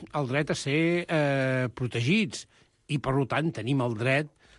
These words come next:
a la protecció de la nostra sa-, salut i la nostra seguretat. També a la protecció dels interessos econòmics i socials, el dret a la indemnització i reparació dels danys, però també el dret a la informació, l'educació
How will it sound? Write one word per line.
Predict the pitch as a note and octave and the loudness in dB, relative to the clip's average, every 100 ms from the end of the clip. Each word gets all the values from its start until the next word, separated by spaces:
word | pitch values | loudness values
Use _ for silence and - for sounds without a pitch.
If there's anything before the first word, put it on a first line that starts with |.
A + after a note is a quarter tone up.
| - | -10
a | - | -4
la | B2 | -4
protecció | - A#2+ G#2+ - A2+ | -4 -6 -6 -4 -2
de | C#3 | 0
la | A#2+ | 0
nostra | A#2+ A#2+ - D3+ | 0 -2 -2 -2
sa-, | - C3+ B2 - | 0 0 0 -2
salut | A#2 G2+ C#3 - - | -4 -2 -2 -2 -2
i | |
la | C3+ | 0
nostra | A2+ A2+ - D3+ | 0 -2 -4 -4
seguretat. | - C#3 G#2+ F2 A#2 C3 F#2+ - - - - - - - - | 0 0 -2 -4 0 0 0 -6 -20 -20 -20 -20 -20 -18 -6
També | C3+ C3 D#3 F3+ | -4 0 2 4
a | |
la | F#3+ | 2
protecció | - D3+ C#3 D3+ | 0 -4 -4 -2
dels | C#3+ E3 | 0 0
interessos | C3 C#3+ B2+ D3+ | 0 -2 -2 -4
econòmics | - A2 C3+ C3+ | -2 -4 -2 -2
i | |
socials, | C3 G#2+ G#2+ C3 D#3 F2+ - - - - - | -2 -4 -2 0 0 -2 -12 -20 -20 -14 -2
el | C#3+ B2 | 0 2
dret | C#3+ D#3 | 0 2
a | F#3+ | 2
la | D#3+ | 2
indemnització | C#3 C3+ A#2+ A2+ - C#3 | 2 2 0 -2 -2 -2
i | |
reparació | D3+ E3 A#2+ B2 | 0 -2 -4 -4
dels | B2 A2+ G2 | -4 -4 2
danys, | F3 F3+ G2 - - _ _ - - - - | 2 2 -2 -8 -20 _ _ -20 -20 -20 -6
però | D3 C3+ | -2 0
també | C3+ B2 D#3 G#3 - - - - D#3+ | 0 2 2 0 -6 -18 -14 -4 0
el | C#3 | 0
dret | A2+ A2 | 0 -2
a | F#3 | 2
la | G3 | 2
informació, | C#3+ C3+ A2 F#2 G2+ G2 A2+ E3+ G2 - - - - - - - _ _ _ - | 2 0 -4 -6 -8 -4 2 2 2 -6 -20 -20 -20 -20 -20 -20 _ _ _ -6
l'educació | E3+ C#3 C3+ A#2+ A#2 - - A#2 A#2+ | 0 2 2 0 -4 -6 -8 -4 -2